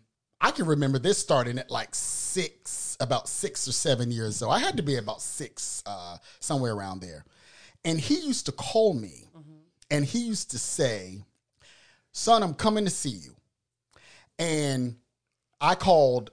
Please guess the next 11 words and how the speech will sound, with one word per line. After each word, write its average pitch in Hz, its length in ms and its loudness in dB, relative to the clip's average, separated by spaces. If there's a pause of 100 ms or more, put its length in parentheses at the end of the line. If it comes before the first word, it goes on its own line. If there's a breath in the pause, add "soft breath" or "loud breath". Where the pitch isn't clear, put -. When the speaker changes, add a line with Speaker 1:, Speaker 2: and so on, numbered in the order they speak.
Speaker 1:
my 131 240 2
grandmother, 123 460 0
May, 107 380 -10 (880 loud breath)
and 143 140 2
I'd 143 160 2
say, 135 240 2
"May, 202 440 4 (640)
my 131 160 4
dad 147 320 4
is 147 140 0
coming. 107 360 -2